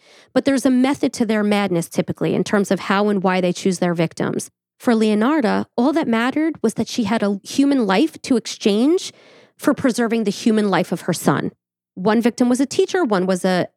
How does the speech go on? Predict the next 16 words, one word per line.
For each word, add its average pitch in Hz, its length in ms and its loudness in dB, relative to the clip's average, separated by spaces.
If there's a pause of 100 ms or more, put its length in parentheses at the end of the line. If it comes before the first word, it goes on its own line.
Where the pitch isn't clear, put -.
unmarried 214 480 0
woman, 233 340 0
one 208 200 0
was 185 180 -2
an - 160 -2
opera 240 300 0
singer. - 500 -2 (400)
There 254 100 4
was 247 140 2
no 262 180 2
pattern. - 760 -2
There 220 100 -2
was 214 140 -4
no 240 160 0
desire 233 760 0
to - 140 -8